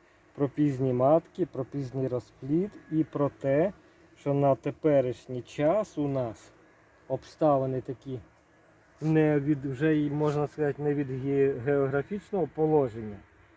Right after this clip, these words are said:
а від самої природи сталося те, що змістилися сроки, час змістився спокою бджіл. Те, що холода, те, що дощі були, то це одне. А те, що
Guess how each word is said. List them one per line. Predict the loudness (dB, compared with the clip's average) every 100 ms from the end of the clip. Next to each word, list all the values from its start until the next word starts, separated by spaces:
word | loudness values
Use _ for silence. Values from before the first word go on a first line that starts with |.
| _ _ _ -14
а |
від | -14 -8
самої | -4 0 0 -2
природи | -2 0 2 0 -2
сталося | -4 -6 -4 -6 -10 -6
те, | -4 -4
що | -4 -10 -10 -20 -20 -18 -14
змістилися | -4 0 0 -2 -2 0 0 -2 -8 -12 -12 _ _
сроки, | -20 -6 -4 -4 -10 -20 -10
час | -6 -6
змістився | -6 -12 -12 -12 -10 -12 -14 -18 -18 -20 _ _ _ _ _
спокою | -20 -4 -2 0 -2 -2 -2
бджіл. | -6 -8 -6 -8 -6
Те, | -6
що | -6 -14 -12
холода, | -8 -8 -4 -4 -4
те, | -6 -12
що | -10 -12 -14 -10
дощі | -10 -10 -18 _ _ -16 -8 -8
були, | -6 -4 -4 -4
то | -8 -8
це | -8 -8 -10
одне. | -12 -10 -8 -6 -6 -8 -12 -20 -20 -20 -20 -12
А | -10
те, | -2 -4
що | 0 -4